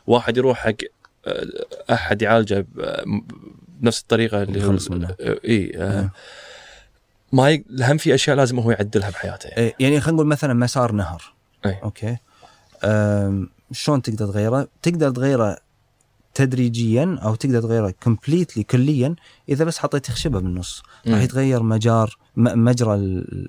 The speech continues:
Speaker 2: ال-، النهر بكبره. فنفس الفكرة، أنت يكون عندك نمط معين معلق فيه أنت. خلينا نقول دوران
Speaker 1: مم.
Speaker 2: لليمين.
Speaker 1: مم.
Speaker 2: أي أنا أعطيك تمارين أو سلسلة تمارين، تعلم جسمك شلون يدور لليسار.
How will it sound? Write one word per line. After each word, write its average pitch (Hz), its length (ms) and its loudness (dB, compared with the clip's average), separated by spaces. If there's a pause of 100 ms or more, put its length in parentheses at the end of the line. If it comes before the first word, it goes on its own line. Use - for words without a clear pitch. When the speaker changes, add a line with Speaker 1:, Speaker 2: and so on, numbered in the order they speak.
Speaker 2:
ال-، 98 180 -8
النهر 104 320 2
بكبره. 92 380 -6
فنفس 151 340 0
الفكرة، 110 380 -2
أنت 131 260 0 (260)
يكون 160 140 0
عندك 147 320 -2
نمط 139 280 2
معين 113 340 2
معلق 104 360 2
فيه 85 200 -6
أنت. - 160 -10 (600)
خلينا 107 180 2
نقول 104 160 2
دوران 104 440 2
Speaker 1:
مم. 104 80 2
Speaker 2:
لليمين. 92 360 0 (380)
Speaker 1:
مم. 107 160 -2 (460)
Speaker 2:
أي 135 240 4
أنا 131 100 2
أعطيك 120 260 0
تمارين 127 500 2
أو 110 380 0 (500)
سلسلة 123 380 0
تمارين، 131 600 2 (200)
تعلم 139 260 2
جسمك 131 280 -2
شلون 127 180 2
يدور 120 220 2
لليسار. 101 600 -4